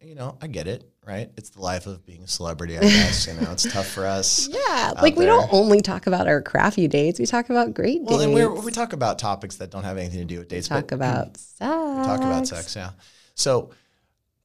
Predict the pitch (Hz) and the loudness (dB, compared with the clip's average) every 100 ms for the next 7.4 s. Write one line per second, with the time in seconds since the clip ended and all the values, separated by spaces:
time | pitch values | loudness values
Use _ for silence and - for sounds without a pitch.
0 | _ _ - - 185 233 240 233 185 107 | _ _ -18 -10 -8 -8 -8 -6 -6 -6
1 | 95 110 98 90 92 - 113 - 117 127 | -6 -4 -6 -8 -10 -12 -12 -10 -10 -10
2 | 131 131 127 147 165 - 113 104 - - | -10 -8 -4 -4 -4 -6 -6 -4 -4 -6
3 | 160 151 131 - 175 160 - 131 131 127 | -14 -12 -10 -6 -4 -4 -2 -4 -4 -4
4 | 127 123 120 175 180 170 - 175 151 - | -4 -6 -6 -6 -6 -8 -8 -6 -2 -2
5 | - - 95 82 80 98 - _ - 110 | -2 -8 -10 -10 -10 -12 -16 _ -10 -8
6 | 110 110 110 _ _ _ _ 101 95 98 | -6 -10 -14 _ _ _ _ -10 -8 -12
7 | _ _ 104 | _ _ -20